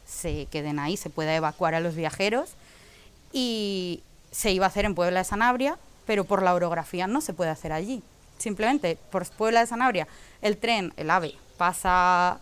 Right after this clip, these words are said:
en túnel y cinco kilómetros antes tienes una explanada que además tienes al lado la carretera nacional y la autovía, que mejor en caso de emergencia que esas infraestructuras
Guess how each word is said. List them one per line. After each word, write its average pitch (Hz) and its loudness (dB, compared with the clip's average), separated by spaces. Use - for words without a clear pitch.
en 196 -4
túnel 302 4
y 302 -4
cinco 262 2
kilómetros 262 0
antes 311 0
tienes 214 -4
una 226 -4
explanada 247 2
que - -2
además 196 -2
tienes 202 -6
al 208 0
lado 220 4
la 170 2
carretera 156 -4
nacional 202 0
y 202 -2
la 165 -2
autovía, 170 -2
que 185 2
mejor 175 2
en 156 -2
caso 175 -2
de 170 -4
emergencia 170 -4
que 151 -4
esas 160 -2
infraestructuras 208 0